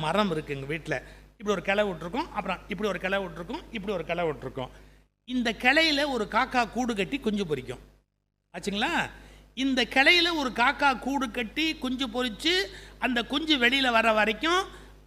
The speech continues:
அடுத்த ஜோடி காக்கா வெயிட் பண்ணிக்கிட்டே இருக்கும். அதுங்க காதலிச்சு கல்யாணம் பண்ணி முட்டை இடுறதுக்கு கூடு கட்டணும். இதுங்க வெக்கேட் பண்ணி போன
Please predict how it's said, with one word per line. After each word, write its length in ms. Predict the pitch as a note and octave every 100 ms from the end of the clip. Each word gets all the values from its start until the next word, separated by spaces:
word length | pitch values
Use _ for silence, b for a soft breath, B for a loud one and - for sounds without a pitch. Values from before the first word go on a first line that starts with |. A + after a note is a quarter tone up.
| A#3+
அடுத்த 260 | D#4+ - D4 B3 A3+ G3
ஜோடி 260 | C4+ C4
காக்கா 340 | - A3+ B3 A#3+ G#3
வெயிட் 200 | B3 -
பண்ணிக்கிட்டே 360 | A3+ G#3+ G#3+ A3
இருக்கும். 280 | D#3 D#3+ - - - _ _ _
அதுங்க 480 | F#3 A#3 C#4+ E4+ E4 D4+ C#4+ C#4 C4+ C4 B3
காதலிச்சு 480 | B3+ C4+ C4+ A3+ D4 D#4
கல்யாணம் 360 | C4 C4+ C4+ B3
பண்ணி 200 | A#3 C4 C#4
முட்டை 220 | B3+ C#4 C4
இடுறதுக்கு 400 | A#3 A3 G#3+ D#4 D4
கூடு 140 | C#4 C#4
கட்டணும். 420 | A#3 G#3 F3 D#3 B B B B -
இதுங்க 240 | B3 A#3+ G#3+
வெக்கேட் 440 | B3+ C4+ F#4+ F#4 B3+
பண்ணி 200 | C#4+ C4+ G#3
போன 240 | B3+ A#3+